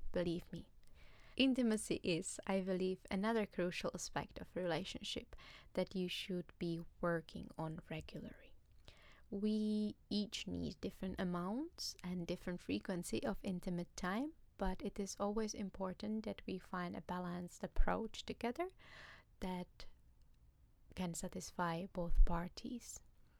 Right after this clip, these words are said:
See, this topic, especially when it comes to sex, is unfortunately still taboo, even inside relationships. To speak about your inner sexual or sensual desires might seem awkward even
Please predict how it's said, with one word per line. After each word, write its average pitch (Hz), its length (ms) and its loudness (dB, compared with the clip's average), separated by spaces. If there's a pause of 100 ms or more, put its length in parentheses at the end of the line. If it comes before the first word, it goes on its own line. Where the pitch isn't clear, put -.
(640)
See, 233 540 2 (300)
this 214 320 0
topic, 294 440 -4
especially - 640 -2
when 175 200 0
it - 240 -8
comes 185 380 -4
to 214 340 0
sex, - 640 -4
is 180 380 -4
unfortunately 190 680 -2
still 208 460 -4
taboo, 220 440 2 (240)
even 190 320 2
inside 180 500 -4
relationships. - 880 -4 (440)
To 190 100 -4
speak 220 400 0
about 185 380 0
your 180 200 -2
inner 175 220 -4
sexual 170 540 -4
or 170 200 -2
sensual 185 600 -2
desires 170 720 -2
might 180 240 -2
seem 180 340 -4
awkward 190 640 6
even 190 420 0